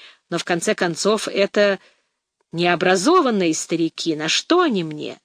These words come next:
Я так боюсь остаться в Ницце, что теряю разум. Мне кажется, что и эта зима пропадет, что я ничего не сделаю.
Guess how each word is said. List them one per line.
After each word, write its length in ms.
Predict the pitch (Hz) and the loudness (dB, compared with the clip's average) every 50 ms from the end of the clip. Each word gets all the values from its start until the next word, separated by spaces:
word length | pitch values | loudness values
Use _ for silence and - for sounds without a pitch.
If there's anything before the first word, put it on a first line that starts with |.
| _ _ _ _ _ _ _ _ _ - _ | _ _ _ _ _ _ _ _ _ -20 _
Я 200 | _ 160 175 175 - - _ _ | _ -6 -6 -6 -6 -10 _ _
так 260 | - 370 370 - 254 | 2 2 2 0 0
боюсь 460 | 226 294 294 285 269 285 254 - - | 0 2 2 2 2 2 0 0 -2
остаться 600 | - - - - _ 214 214 208 - - - 196 | -2 -2 -2 -2 _ 0 0 0 -2 -4 -4 -4
в 100 | 190 165 | -2 -2
Ницце, 480 | 180 185 208 226 214 - - - - 170 | -2 -2 0 0 -2 -4 -6 -6 -6 -4
что 220 | - - - 180 | -4 -2 -4 -4
теряю 480 | 160 - - 170 170 185 180 175 170 170 | -4 -4 -4 -2 0 0 2 2 0 0
разум. 520 | 165 175 175 170 165 160 156 156 139 - _ _ _ - - - - - - - _ _ _ | 0 0 0 0 0 -2 -4 -6 -10 -14 _ _ _ -20 -20 -18 -18 -18 -20 -20 _ _ _
Мне 240 | 175 180 208 240 233 | -2 2 2 2 2
кажется, 580 | - 285 294 285 254 247 220 - - - 202 | 2 2 2 2 2 0 -4 -4 -2 -2 -2
что 260 | 180 - - _ 214 | -2 -2 -2 _ 2
и 180 | 208 208 220 254 | 2 4 4 4
эта 280 | 302 339 320 _ - 233 | 4 2 2 _ 0 -2
зима 380 | 196 - 214 220 202 214 202 185 | 0 2 0 0 2 2 0 0
пропадет, 760 | _ - 196 185 _ - 190 190 165 165 185 175 147 - - | _ -2 -2 -2 _ 2 0 0 2 2 0 0 0 -2 -4
что 200 | - - - 190 | -8 -4 0 0
я 140 | 185 196 190 | 2 2 2
ничего 540 | 190 190 180 - - 208 190 196 285 330 | 0 0 0 0 0 0 0 2 2 2
не 180 | 359 339 339 330 | 4 4 2 2
сделаю. 720 | 320 - 214 185 214 247 240 202 180 160 147 135 131 135 | 0 -4 -6 -2 0 2 2 2 0 -2 -2 -4 -4 -6